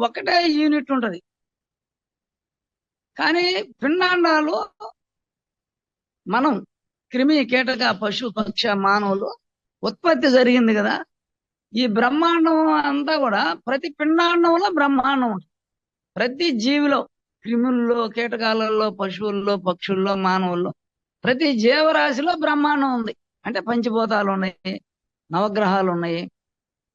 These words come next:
ఆ నక్షత్రాలు ఉన్నాయి, పన్నెండు రాసులు ఉన్నాయి. అంటే బయట ఏది ఉందో అవన్నీ కలిపితేనే ఇక్కడ ఉత్పత్తి జరగద్ది జీవరాశి. ఒక జీవిలో ఇంత సేవలో కూడా పంచభూతాలు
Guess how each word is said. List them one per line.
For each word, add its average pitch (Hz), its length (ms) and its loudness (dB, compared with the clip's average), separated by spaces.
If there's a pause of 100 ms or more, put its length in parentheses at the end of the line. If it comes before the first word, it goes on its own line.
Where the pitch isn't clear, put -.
(340)
ఆ 175 80 -6 (100)
నక్షత్రాలు 180 600 0
ఉన్నాయి, 165 280 -4 (280)
పన్నెండు 180 380 2
రాసులు 180 420 0
ఉన్నాయి. 156 220 -4 (540)
అంటే - 180 -6 (140)
బయట 320 240 4 (160)
ఏది 302 240 2
ఉందో 294 220 2 (380)
అవన్నీ 381 560 -4
కలిపితేనే 311 600 2
ఇక్కడ 339 260 -2
ఉత్పత్తి 302 480 -2
జరగద్ది 202 360 0 (120)
జీవరాశి. 220 460 0 (880)
ఒక 202 180 -2 (160)
జీవిలో 311 400 4 (1080)
ఇంత 233 200 -6 (200)
సేవలో 330 400 2
కూడా 311 280 2 (260)
పంచభూతాలు 226 580 -4